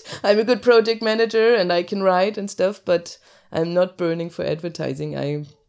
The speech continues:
think it's very frustrating how much human resources and financial resources also are wasted in that industry. So then we mutually agreed that we would,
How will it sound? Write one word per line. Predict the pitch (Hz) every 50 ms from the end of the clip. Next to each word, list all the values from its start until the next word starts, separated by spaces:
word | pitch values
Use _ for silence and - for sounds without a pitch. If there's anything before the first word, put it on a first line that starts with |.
| _ _ _ _ _ _
think | - 170 165 160 160 160
it's | 156 151 -
very | - 151 143
frustrating | 143 - - 156 147 147 - - 156 143 135 135 143
how | 139 156 156
much | 147 147 147 143 143 -
human | - 156 147 147 151 147 139
resources | 139 143 147 - - 143 143 - 143 139 147
and | 127 139 -
financial | - 147 139 143 147 170 - - 147
resources | 135 127 - - 135 - - 147
also | - - 139 139 143 - 170 147 131
are | 131 135 131 135 - _ _ _ _ - - _ _ -
wasted | - - 139 147 143 - - - -
in | 135 135 135
that | 135 - - - -
industry. | - 147 147 147 143 - - - 143 143
So | 147 - - 160 151 143 143 143 143 143 147 _ _ _ _ _ _ _
then | - 160 151 151 147
we | 151 139 135 147 143 143 _ _ _ - - _ _ _ _
mutually | - 175 170 160 - - 160 156 143 143
agreed | 143 143 - 185 190 196 208 - -
that | 175 160 170
we | 180 185
would, | 180 165 170 165 165